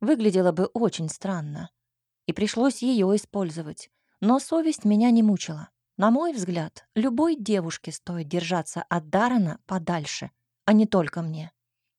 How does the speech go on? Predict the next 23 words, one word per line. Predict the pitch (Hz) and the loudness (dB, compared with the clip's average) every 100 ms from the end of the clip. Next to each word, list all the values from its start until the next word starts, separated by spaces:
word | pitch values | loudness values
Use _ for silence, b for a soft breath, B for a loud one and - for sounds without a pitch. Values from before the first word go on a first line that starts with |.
| _ _ _ _ - | _ _ _ _ -6
Все | - 339 | 0 4
равно | 330 240 269 | 6 6 4
пришлось | - 240 - 175 202 - | 2 -2 -2 -4 -6 -8
выкручиваться. | 170 180 170 156 - 156 139 - 170 - _ _ _ _ _ _ _ _ _ | -8 -6 -4 -6 -8 -12 -14 -14 -16 -18 _ _ _ _ _ _ _ _ _
«Так | - 202 - | -4 -4 -4
ты | 214 220 | -2 0
ведь | 233 - | -2 -2
сама | - 247 339 359 | 0 2 2 2
видела, | 285 170 160 151 160 _ - | 0 -2 -6 -8 -12 _ -2
они | 175 180 | 0 2
исключительно | 175 - 160 - 185 185 185 190 | 0 -4 -6 -4 -2 0 0 0
по | 202 | 0
деловым | 196 202 202 202 | 2 2 2 2
вопросам | 196 - 202 - 403 | 0 2 -2 -2 -6
подошли. | 381 214 180 - 156 165 _ _ _ | -2 -2 -2 -6 -10 -12 _ _ _
Мы | 302 226 | -6 -2
бы | 214 | -2
с | - | -2
тобой | 190 180 226 220 | -4 0 2 2
только | 185 190 185 - 190 185 - | 2 0 0 0 0 0 -2
зря | 196 185 214 | -4 2 2
время | 208 269 311 | 2 0 0
потратили, | 208 185 165 156 160 165 | -2 -2 -4 -8 -12 -14